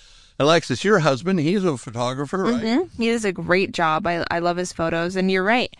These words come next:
Speaker 2: It does take a little pre-work, you know, know what you're doing, know your camera maybe, even if it is a smartphone, know the, the things on it, and then you can use them to the best ability.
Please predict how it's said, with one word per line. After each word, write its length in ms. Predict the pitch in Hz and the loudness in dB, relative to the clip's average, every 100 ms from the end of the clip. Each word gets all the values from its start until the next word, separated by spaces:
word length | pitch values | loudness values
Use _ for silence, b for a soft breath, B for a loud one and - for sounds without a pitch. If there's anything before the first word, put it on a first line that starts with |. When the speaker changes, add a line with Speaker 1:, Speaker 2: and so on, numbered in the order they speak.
| B B - | B B -6
Speaker 2:
It 120 | 196 | 0
does 240 | 233 247 | 0 0
take 200 | 294 269 | -2 0
a 60 | 233 | 0
little 540 | 220 226 220 196 190 - _ - | 0 0 0 0 -2 -8 _ -12
pre-work, 1600 | - 247 240 240 233 240 220 _ _ _ - 196 190 - - 196 | -2 0 0 0 -2 -2 -6 _ _ _ -4 2 2 0 -4 0
you 100 | 190 | 2
know, 260 | 185 185 | 2 2
know 280 | 202 214 226 | 0 2 2
what 220 | 247 240 | 2 0
you're 160 | - 208 | -2 -4
doing, 340 | 214 240 254 | -2 -2 0
know 180 | 240 311 | 2 2
your 180 | 381 370 | 2 -2
camera 440 | - 277 370 233 | 0 0 2 2
maybe, 280 | 175 170 170 | 2 0 0
even 200 | 196 254 | 0 0
if 120 | 294 | 0
it 120 | 285 294 | 0 -2
is 160 | 294 | -2
a 40 | 254 | -6
smartphone, 880 | - 175 151 - 165 160 160 170 | -4 0 0 0 -2 -2 -2 -4
know 200 | 180 202 | -2 0
the, 380 | 214 214 196 190 | 2 2 0 -2
the 200 | 180 185 | -4 -4
things 320 | 185 214 196 185 | -2 -4 -2 0
on 200 | 185 214 | 2 2
it, 180 | 277 - | -2 -2
and 100 | 190 | 0
then 120 | 190 | 0
you 80 | 185 | 0
can 200 | 175 165 | -2 -2
use 260 | 185 185 | -2 -2
them 180 | 170 160 | -2 -4
to 100 | 165 | -2
the 80 | 151 | -2
best 280 | 160 160 - | -2 -4 -6
ability. 520 | 165 190 185 156 | 0 2 2 0